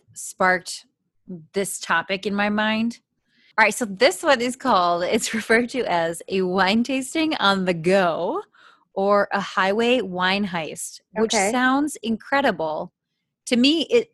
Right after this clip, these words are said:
Speaker 1: it reminds me of, like, some movie that came out a few years ago called, like, Hurricane Heist, where there was, like, a heist in the
Speaker 2: Uh-huh.
Speaker 1: middle of a hurricane or a tornado or some bullshit. It's
Speaker 2: Uh-huh.
Speaker 1: totally false.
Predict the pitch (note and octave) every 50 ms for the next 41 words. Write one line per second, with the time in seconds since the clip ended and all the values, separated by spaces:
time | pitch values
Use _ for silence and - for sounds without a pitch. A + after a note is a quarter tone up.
0 | _ _ _ - - A3+ A3 A#3 A3+ A3 A3 A#3 A#3+ C4 C4+ C4+ B3 A#3 A3 G#3+
1 | - - G#3+ G#3 G3 G3 G3+ G3 G#3+ G3 G#3 - - - G#3+ G3+ G3+ G3+ G3+ G#3+
2 | - - G#3+ G3+ G#3 G#3+ G#3+ A3 A3 G#3+ G3+ - - F3+ F3 E3+ E3+ E3+ D#3+ -
3 | - - E3+ D#3 E3+ F3 - G#3 G#3 G#3+ G#3+ A3 A3 A3 A3 A#3 A3 - - -
4 | F#3+ F#3 F3+ F3+ F3 F3 E3 E3+ E3+ E3 D#3 D3+ _ _ _ _ - - F#3 F3
5 | D#3 F3+ F3 E3+ F3+ F#3+ F#3 - - - - _ _ _ _ _ _ _ - G3
6 | F#3+ F#3 F#3 F3+ F3 F#3 F#3+ F#3+ F#3 F#3+ F#3+ F#3 F#3+ F3+ F3 F#3 F3+ - - G#3+
7 | G3+ F#3+ F#3+ F3+ E3+ E3+ - - F3+ E3+ E3 D#3 D#3 D#3+ E3+ F3 F3 F3+ F3+ -
8 | F#3 F#3 F3+ E3+ F3+ F3+ F#3+ F#3+ - G3+ G3 G3 F#3 - - - - _ - A3+
9 | G#3 - G3 F#3 F#3 G3 F#3+ - - - - F3 E3+ E3 D#3+ E3+ - - D#3+ E3
10 | F3 G#3 - -